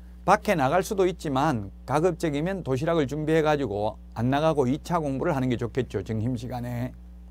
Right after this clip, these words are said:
자, 그 다음에 이 차 일 교시가 공인중개사의 업무 및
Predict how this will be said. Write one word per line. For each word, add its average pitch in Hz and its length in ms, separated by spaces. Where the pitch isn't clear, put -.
자, 143 180
그 135 100
다음에 165 380
이 165 120
차 170 340
일 185 220
교시가 127 680
공인중개사의 151 1000
업무 160 260
및 156 220